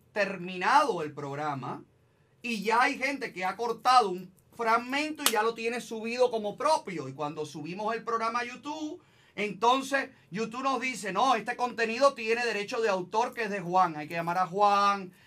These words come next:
decirle a Juan, "Juan, baja el video, no joda, que eso no es tuyo". Pero bueno, es la nueva tecnología, hay que buscar gente, por eso todos los artistas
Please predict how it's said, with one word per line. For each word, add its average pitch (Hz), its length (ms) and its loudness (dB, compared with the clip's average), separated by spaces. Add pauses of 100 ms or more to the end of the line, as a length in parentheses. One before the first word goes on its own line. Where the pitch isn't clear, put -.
(120)
decirle 208 480 -4
a 202 80 2
Juan, 208 520 4
"Juan, 220 580 4
baja 185 260 0
el 196 80 -6
video, 202 680 0
no 196 180 -4
joda, 208 580 0
que 190 80 -10
eso 190 120 -12
no 202 120 -8
es 196 120 -14
tuyo". 214 380 -8 (480)
Pero 208 180 4
bueno, 262 260 0
es 294 120 2
la 302 140 4
nueva 285 340 0
tecnología, 262 720 -4 (100)
hay 233 140 -6
que 240 100 -6
buscar 226 420 -6
gente, 226 380 -4
por 185 180 -6
eso 208 500 -6
todos 170 300 -6
los 175 160 -4
artistas 269 880 -6